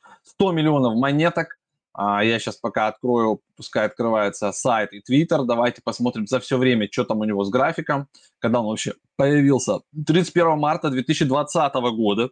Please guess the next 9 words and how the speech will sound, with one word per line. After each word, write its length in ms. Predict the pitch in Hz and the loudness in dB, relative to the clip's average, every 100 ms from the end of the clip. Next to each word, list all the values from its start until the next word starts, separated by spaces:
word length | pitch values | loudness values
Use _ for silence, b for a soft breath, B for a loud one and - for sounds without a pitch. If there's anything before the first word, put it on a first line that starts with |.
| - | -2
ребят, 320 | 117 113 98 | 2 2 0
больше 340 | 113 139 139 | 0 0 0
года 280 | 117 147 120 | 0 0 0
проекту. 520 | 107 117 107 98 120 113 _ _ _ _ | -2 0 0 0 -6 -8 _ _ _ _
Стартовал 560 | - 135 131 147 165 156 | -4 -2 0 2 2 2
он 60 | |
с 60 | 135 | -2
шестидесяти 480 | 135 156 143 - 139 | -4 -2 -2 -2 -2
центов. 400 | - 107 101 | 0 0 -2